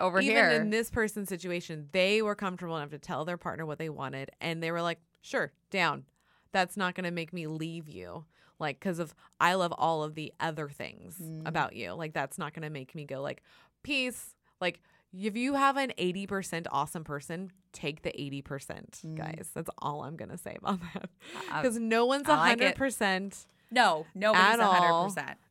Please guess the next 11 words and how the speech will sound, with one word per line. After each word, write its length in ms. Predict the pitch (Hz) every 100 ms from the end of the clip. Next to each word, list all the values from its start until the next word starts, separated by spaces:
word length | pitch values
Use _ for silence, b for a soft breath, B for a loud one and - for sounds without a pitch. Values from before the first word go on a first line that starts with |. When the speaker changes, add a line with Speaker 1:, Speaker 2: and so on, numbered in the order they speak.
| _
Speaker 1:
No. 80 | -
Speaker 2:
And 500 | 185 185 175 175 -
that's 260 | 175 165 170
why 100 | 202
we 160 | 202 180
are, 120 | 185 -
you 160 | 170 165
need 180 | 156
to 60 | 180
have 160 | 190 214
friends 580 | 185 156 156 165 -